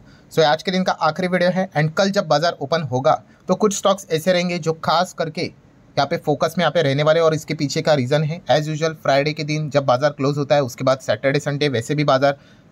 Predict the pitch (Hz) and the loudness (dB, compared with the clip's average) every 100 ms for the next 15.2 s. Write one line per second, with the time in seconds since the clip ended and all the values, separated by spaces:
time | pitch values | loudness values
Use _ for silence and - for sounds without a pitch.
0 | - 147 165 160 139 147 151 - - - | -2 0 2 2 2 0 -2 -8 -18 -2
1 | 214 202 233 214 196 226 202 202 208 220 | 0 0 0 -2 -2 0 4 4 4 -2
2 | 202 156 170 143 113 98 104 - - - | -2 0 2 2 0 -6 -10 -14 -16 -10
3 | 151 175 - 156 190 185 170 113 104 110 | -4 0 2 2 2 2 2 2 -2 -6
4 | 110 - - - - 185 196 254 202 196 | -10 -12 -16 -14 0 2 4 2 0 -4
5 | - 196 180 160 151 - - 160 - 170 | -4 -2 0 0 -4 -6 -12 -8 0 0
6 | 185 160 139 156 160 156 143 131 107 233 | 0 -4 -2 -2 -2 0 0 0 0 -2
7 | - - - 139 135 120 - 143 190 208 | -4 -20 -2 0 2 0 0 2 2 0
8 | 202 156 165 143 147 143 143 127 151 151 | 2 2 2 0 -2 -2 -2 0 0 0
9 | 151 147 143 127 135 135 139 135 - 135 | 0 0 2 2 2 0 0 -2 -2 -2
10 | 131 127 131 117 117 120 131 135 110 123 | 0 0 0 0 -2 0 0 0 0 -2
11 | - 139 160 165 127 147 143 139 185 - | -4 -2 2 2 2 0 -2 0 -4 -8
12 | - - 175 180 127 - 196 220 - 202 | -10 -6 -2 0 0 2 2 2 0 0
13 | 208 214 - - 190 185 180 180 - 147 | 0 0 0 0 0 0 0 2 2 4
14 | 156 156 135 - 160 156 156 - 147 156 | 2 0 -6 -4 0 0 0 0 0 2
15 | 151 156 | 2 2